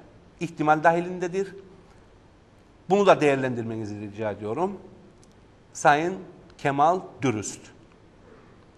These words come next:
Eğer bu iki adayın, bu iki milletvekilinden ve Sayın Saner şu anda bakandır,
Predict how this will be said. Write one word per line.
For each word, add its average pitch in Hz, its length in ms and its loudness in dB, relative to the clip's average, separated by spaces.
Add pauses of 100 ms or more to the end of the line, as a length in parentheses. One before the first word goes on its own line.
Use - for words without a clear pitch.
(2250)
Eğer 208 380 10
bu 202 120 0
iki 180 280 0
adayın, 156 400 6 (100)
bu 202 120 2
iki 180 280 -4
milletvekilinden 127 1300 -4
ve 120 360 -4
Sayın 135 280 2
Saner 139 280 0
şu 139 120 -4
anda 131 180 -4
bakandır, 123 420 -4